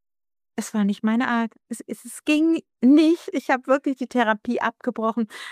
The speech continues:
weil dieses Darum sitzen und irgendwie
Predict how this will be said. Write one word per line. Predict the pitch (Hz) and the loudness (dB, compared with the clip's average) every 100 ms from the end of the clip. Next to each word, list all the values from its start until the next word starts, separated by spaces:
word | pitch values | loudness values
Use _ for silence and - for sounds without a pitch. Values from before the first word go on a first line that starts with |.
| - | -4
weil | 220 220 | 0 2
dieses | 214 208 233 - _ _ _ _ _ _ _ | 2 2 0 0 _ _ _ _ _ _ _
Darum | 240 240 220 285 339 | 2 2 4 4 4
sitzen | 330 220 240 320 - - 311 | 2 0 -2 -4 -6 -4 -4
und | 277 262 - | -2 -4 0
irgendwie | 277 285 269 226 254 254 254 | 0 2 0 -2 -2 0 0